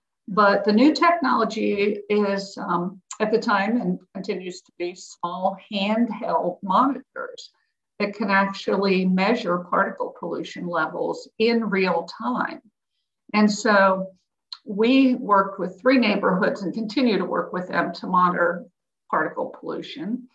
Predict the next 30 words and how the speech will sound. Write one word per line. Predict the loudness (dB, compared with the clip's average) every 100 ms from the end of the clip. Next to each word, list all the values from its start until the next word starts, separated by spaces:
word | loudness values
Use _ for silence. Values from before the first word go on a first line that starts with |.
| _ -20 _ _ -8
And | -2 0 2
they | 0
placed | -2 0 0 0 -6
the | -8
sensors | -6 -4 -4 -4 -4 -4 -2
outside | -4 -6 -4 0 0 0
their | -4 -4
homes. | 0 2 4 4 0 -4 -10 _ _ _ _ _
And | -2 0
so | 2
they | 4 2
could | 2 0 -2 -6
tell | -2 2 4 2 2 -2 -8 _ _ _ _
what | 0 2 2
the |
levels | 2 4 4 2 0
were. | -2 -2 -2
Was | -6
it | -8 -6
in | -4
the | -4
green | -2 0 0
zone, | 0 0 0 -2
the | -4
yellow | -4 -4
zone, | -4 -4 -4 -4 -6 -12
orange, | -2 0 0 -2 -6
red? | -6 -2 -2 -2 -6 -10 -6
And, | -2 -2 -2 -6
um, | -8 -8 -6 -8